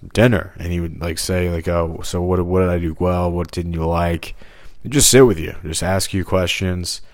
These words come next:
Uh, not always, but sometimes, you know, sometimes he could be seen having a glass of wine at the bar, and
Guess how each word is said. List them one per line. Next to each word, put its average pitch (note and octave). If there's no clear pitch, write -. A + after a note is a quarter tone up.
Uh, E2+
not F3
always, G#2+
but G2+
sometimes, E2+
you F#2
know, F2
sometimes F2+
he F2
could F2
be F2
seen E2+
having E2+
a -
glass E2+
of F#2
wine F2
at E2+
the F2+
bar, E2+
and F2